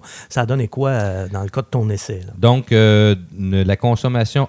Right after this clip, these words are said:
Speaker 2: observée, euh, est dans la moyenne. De, au niveau de notre semaine, on a eu une consommation de dix virgule quatre litres au cent kilomètres.
Speaker 1: Ce qui est un litre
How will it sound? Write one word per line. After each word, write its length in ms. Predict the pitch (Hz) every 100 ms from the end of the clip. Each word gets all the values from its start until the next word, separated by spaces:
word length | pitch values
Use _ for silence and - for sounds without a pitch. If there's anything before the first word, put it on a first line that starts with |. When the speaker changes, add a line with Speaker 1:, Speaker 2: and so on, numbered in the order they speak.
| -
Speaker 2:
observée, 880 | 143 - - 135 107 101 127 175 170
euh, 460 | 92 90 90 87 90 -
est 160 | 98
dans 140 | 110 107
la 140 | 101
moyenne. 840 | 98 90 80 95 147 120 87 87 82
De, 180 | 80 78
au 280 | 87 87
niveau 400 | 87 87 82 98
de 140 | 95 85
notre 420 | 87 85 - 85
semaine, 360 | - 98 107 113
on 100 | 85
a 80 | 82
eu 120 | 87
une 280 | 85 82 78
consommation 460 | - 82 85 78 98
de 60 | 76
dix 320 | 110 - -
virgule 420 | 82 87 80 87 -
quatre 380 | - 95 - -
litres 440 | 80 82 - - _ _
au 140 | 82 73
cent 180 | 80
kilomètres. 340 | 76 - 123 _ _ -
Speaker 1:
Ce 160 | -
qui 240 | - 147 147
est 640 | 156 156 151 151 156 165 _
un 180 | 202 233
litre 460 | 220 208 208 -